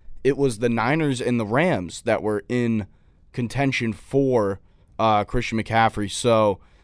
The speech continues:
I mean, stealing him away from probably your biggest rival, that's just another reason that this trade was so good and, uh, so impressive on part of Kyle Shanahan.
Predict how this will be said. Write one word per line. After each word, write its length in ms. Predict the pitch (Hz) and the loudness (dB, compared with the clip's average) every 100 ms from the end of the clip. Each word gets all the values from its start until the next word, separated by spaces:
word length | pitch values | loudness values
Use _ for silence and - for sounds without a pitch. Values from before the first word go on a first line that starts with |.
| _ | _
I 80 | 113 | -6
mean, 220 | 123 120 | -4 -4
stealing 420 | - - 147 143 | -6 -2 0 2
him 100 | 139 | 2
away 280 | 135 127 131 | 2 4 4
from 220 | 135 131 | 2 0
probably 300 | 107 120 120 | 2 2 4
your 100 | 120 | 2
biggest 400 | 98 110 113 117 | 2 2 2 0
rival, 540 | 101 98 104 113 135 135 _ _ - | 0 2 2 2 -2 -4 _ _ -2
that's 180 | 117 - | 0 0
just 200 | 120 110 | -4 -2
another 360 | 110 110 120 | -2 0 -2
reason 300 | 120 123 117 | 0 -2 -2
that 80 | 117 | -2
this 140 | 113 | -4
trade 260 | - 123 120 | -2 -2 0
was 140 | 117 | -2
so 220 | - 120 113 | 0 2 4
good 300 | 107 117 113 | 4 4 2
and, 140 | 107 | 0
uh, 240 | 104 101 95 - - - | 0 -2 -6 -16 -20 -12
so 180 | - 131 | -2 0
impressive 480 | 113 120 120 139 123 | 2 2 2 0 0
on 100 | 107 | 0
part 200 | 113 117 | 0 0
of 60 | |
Kyle 220 | 107 117 113 | 2 2 2
Shanahan. 640 | 117 113 120 131 135 | 0 -2 0 0 -2